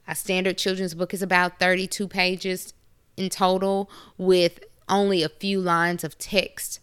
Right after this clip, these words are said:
per page. So with that said, even though it's shorter, even though there's much less text, each sentence needs to add value to the story,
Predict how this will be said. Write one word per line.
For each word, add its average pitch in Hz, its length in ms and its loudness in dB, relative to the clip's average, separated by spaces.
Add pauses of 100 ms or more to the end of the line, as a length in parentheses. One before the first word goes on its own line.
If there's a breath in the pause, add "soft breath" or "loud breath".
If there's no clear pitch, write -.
(360 soft breath)
per 185 220 2
page. - 800 -2 (300 loud breath)
So 160 680 2
with 180 200 0
that 165 260 2
said, 214 760 2 (480 soft breath)
even 247 320 2
though 214 160 6
it's 185 100 0
shorter, 185 440 2
even 185 400 -2
though 170 120 0
there's 160 260 -4
much 160 240 -4
less 147 320 -8
text, - 640 -4 (540 loud breath)
each 240 300 0
sentence - 800 -2 (140)
needs 180 400 -4
to - 200 -2
add 160 240 0
value 160 420 0
to 151 160 -10
the 151 100 -10
story, - 640 -8